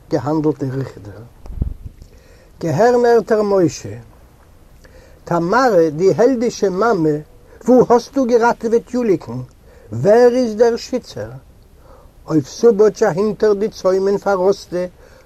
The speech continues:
דארט האט מען, איך וועל עס דערציילן, בקיצער, די קינדערישע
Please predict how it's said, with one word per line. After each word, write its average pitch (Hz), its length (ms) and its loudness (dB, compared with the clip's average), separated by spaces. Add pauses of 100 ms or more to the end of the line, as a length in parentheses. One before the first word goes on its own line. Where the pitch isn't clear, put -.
(100)
דארט 190 360 2
האט - 240 -2
מען, 185 280 -2 (800)
איך - 340 -6
וועל 190 240 4
עס 180 100 -2
דערציילן, 190 600 -2
בקיצער, 170 600 0 (480)
די 175 100 0 (140)
קינדערישע 247 640 2